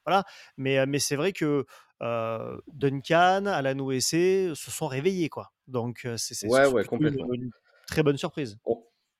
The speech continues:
Speaker 2: on a vu, on a vu, euh, Duncan et, et Duncan et Brian, euh, faire ce qu'on n'a pas vu d'eux depuis très longtemps, et, euh, ça participe aussi, bien sûr, à la bonne, euh,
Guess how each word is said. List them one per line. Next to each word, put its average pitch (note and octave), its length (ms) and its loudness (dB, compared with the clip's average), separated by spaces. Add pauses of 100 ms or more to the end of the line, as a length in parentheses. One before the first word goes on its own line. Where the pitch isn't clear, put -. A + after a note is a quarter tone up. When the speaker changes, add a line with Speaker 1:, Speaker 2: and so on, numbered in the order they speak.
(100)
Speaker 2:
on G#2+ 120 0
a G#2 140 4
vu, D3 360 -2
on A2 140 -2
a G#2+ 120 4
vu, C3 280 -2
euh, A2 160 4
Duncan G2+ 420 2
et, A#2+ 220 2
et G2+ 80 -2
Duncan G2+ 400 -2
et A2+ 100 2
Brian, G#2 420 2
euh, F#2 540 2
faire B2 240 0
ce - 80 -12
qu'on - 140 -4
n'a G2 100 4
pas G#2+ 160 2
vu G#2+ 180 -2
d'eux A#2+ 140 0
depuis A2+ 460 -4
très - 160 2
longtemps, C3 580 -2
et, G2+ 240 0
euh, F#2 640 2
ça - 160 -2
participe - 540 -6
aussi, G#2+ 280 -4
bien F2+ 200 -4
sûr, - 260 -6
à E2 60 -2
la D#2 100 -4
bonne, F2+ 260 -6
euh, D#2+ 220 -4